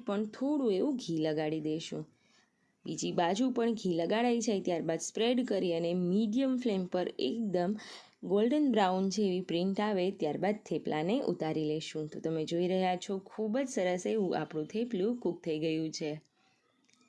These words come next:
તો ફ્રેન્ડ્સ, આ વખતે છઠના દિવસે ઘરે આ મીઠું થેપલું એટલે કે ગળ્યું થેપલું જરૂરથી બનાવજો અને આશા છે તમને મારી આ રીત પસંદ આવી હશે. તો બીજાને શેર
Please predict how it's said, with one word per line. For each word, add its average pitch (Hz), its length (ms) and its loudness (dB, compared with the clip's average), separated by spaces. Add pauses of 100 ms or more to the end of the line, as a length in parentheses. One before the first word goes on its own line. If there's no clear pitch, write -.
(800)
તો 185 120 -2
ફ્રેન્ડ્સ, 294 380 0
આ 170 160 4
વખતે 180 500 0
છઠના 175 460 0
દિવસે 208 500 2
ઘરે 190 480 2
આ - 180 0
મીઠું 208 600 0
થેપલું 175 440 0
એટલે 160 160 -4
કે 151 100 -4
ગળ્યું 165 380 0
થેપલું 247 580 0
જરૂરથી 165 440 0
બનાવજો 151 640 -2
અને 156 240 -2
આશા 208 420 0
છે 247 200 0
તમને 170 300 0
મારી 160 380 -2
આ 175 120 0
રીત 208 400 0
પસંદ 180 340 -2
આવી 151 340 -2
હશે. 147 360 -6
તો 147 160 -6
બીજાને 151 420 -4
શેર 233 320 -2